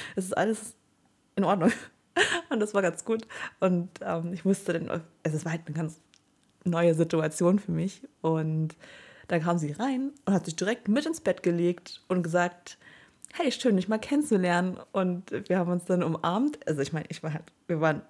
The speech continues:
Stani und ich waren komplett nackig. <laughs> Und sie hat so angezogen und kommt dann mit rein. Und es war super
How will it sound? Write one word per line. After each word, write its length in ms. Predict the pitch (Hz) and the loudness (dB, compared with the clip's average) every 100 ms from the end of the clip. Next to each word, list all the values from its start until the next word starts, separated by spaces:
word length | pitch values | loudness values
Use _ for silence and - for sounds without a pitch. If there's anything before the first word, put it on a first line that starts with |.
| _ | _
Stani 300 | - - 156 | -10 -2 2
und 160 | 165 160 | 2 0
ich 140 | 165 | -2
waren 100 | 175 | -2
komplett 460 | 156 170 - 180 - | -2 -6 -8 -10 -6
nackig. 460 | 156 160 220 - - | -6 -4 -4 -6 -10
<laughs> 760 | - - _ - - 339 330 349 | -12 -18 _ -12 -8 -6 -6 0
Und 120 | 277 | 4
sie 120 | 240 | 6
hat 100 | 175 | 6
so 80 | - | 2
angezogen 580 | - 269 240 - 220 202 | 0 0 -2 -2 -2 -2
und 160 | 214 | -6
kommt 220 | 208 202 180 | -8 -6 -4
dann 100 | 165 | -6
mit 180 | 160 | -6
rein. 240 | 185 190 190 | -6 -4 -2
Und 140 | 165 165 - - 226 - | -4 -6 -14 -16 -8 -2
es 140 | 170 | 2
war 340 | 175 165 - - - - | 2 2 0 -6 -12 -6
super 460 | 185 165 170 202 165 | -4 0 2 4 2